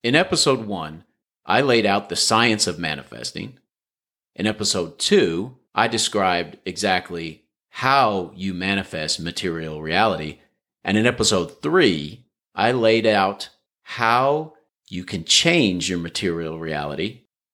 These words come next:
by changing your beliefs, by raising them into alignment with your desires. And today,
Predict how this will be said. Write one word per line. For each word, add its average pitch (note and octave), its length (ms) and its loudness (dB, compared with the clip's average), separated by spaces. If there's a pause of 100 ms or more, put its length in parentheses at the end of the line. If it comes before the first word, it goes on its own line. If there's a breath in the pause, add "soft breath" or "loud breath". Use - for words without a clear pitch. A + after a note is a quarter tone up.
(160)
by F2 140 -6
changing G#2 460 2
your F#2+ 100 2
beliefs, E2+ 560 0
by E2 220 0
raising G#2+ 520 4
them G2+ 300 2
into G2 600 2
alignment E2 680 0
with D#2+ 220 -8
your E2 100 -4
desires. D#2 880 0 (800)
And C3+ 80 -8
today, F2+ 680 2